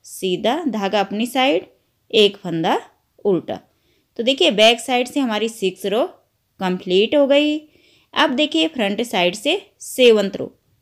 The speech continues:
अब सेवंथ रो में हमारा पैटर्न रिपीट होगा। सेवंथ रो को हमने फर्स्ट रो की तरह बुनते हुए कंप्लीट करना है।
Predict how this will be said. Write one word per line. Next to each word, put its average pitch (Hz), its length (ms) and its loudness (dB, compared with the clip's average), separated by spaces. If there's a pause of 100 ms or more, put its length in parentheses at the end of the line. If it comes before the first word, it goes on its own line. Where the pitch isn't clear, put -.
(1200)
अब 220 140 0
सेवंथ 269 500 4
रो 277 160 6
में 269 160 2
हमारा 208 420 0
पैटर्न 190 460 -2
रिपीट 185 500 0
होगा। 277 300 2
सेवंथ 285 520 4
रो 240 180 4
को 240 120 4
हमने 208 300 -2
फर्स्ट 196 320 -8
रो 214 120 0
की 214 120 -6
तरह 208 180 -2
बुनते 175 340 -4
हुए 202 220 -4
कंप्लीट 175 520 -4
करना 254 300 0
है। 285 240 -2